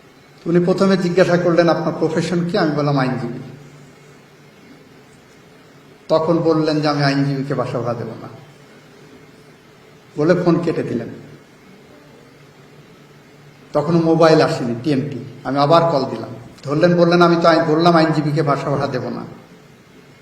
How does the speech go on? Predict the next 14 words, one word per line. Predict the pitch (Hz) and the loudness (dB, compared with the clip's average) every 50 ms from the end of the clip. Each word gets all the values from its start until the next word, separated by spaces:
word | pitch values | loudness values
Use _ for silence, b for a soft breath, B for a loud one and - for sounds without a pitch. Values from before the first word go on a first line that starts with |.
| - - - - - - - - - - - - - - - - - - - - - - - - - - - - - - - - - - - - - - - - - - - - - - - - - - - - - | -20 -20 -20 -20 -20 -20 -20 -20 -20 -20 -20 -20 -20 -20 -20 -20 -20 -20 -20 -20 -20 -20 -20 -20 -20 -20 -20 -20 -20 -20 -20 -20 -20 -20 -20 -20 -20 -20 -20 -20 -20 -20 -20 -20 -20 -20 -20 -20 -20 -20 -20 -8 -4
তখন | - 147 147 147 165 165 | -2 -2 0 0 2 2
আমি | 165 160 | 2 2
বললাম, | 151 156 156 151 160 147 - | 0 0 0 0 -2 0 0
"বাসা | 143 143 - - 165 | 0 -2 -2 -2 -4
না | 160 160 156 | -2 0 0
ভাড়া | 151 151 151 156 151 | 0 2 2 2 2
দিলে | 147 151 147 156 151 | 0 0 -2 -2 -2
পারে | - 156 147 143 | 0 0 0 0
আপনাকে | 143 143 143 143 135 135 - 135 | 0 0 -2 -4 -6 -6 -4 -4
মামলা | 131 139 135 147 151 151 | -4 -2 0 0 0 0
করে | 143 147 151 135 135 | 0 0 -2 -2 -4
কোর্টে | 143 139 127 - 127 | -4 -6 -6 -6 -6
নিয়ে | 120 117 117 | -6 -6 -6
আসবো।" | 117 - - - | -6 -8 -12 -14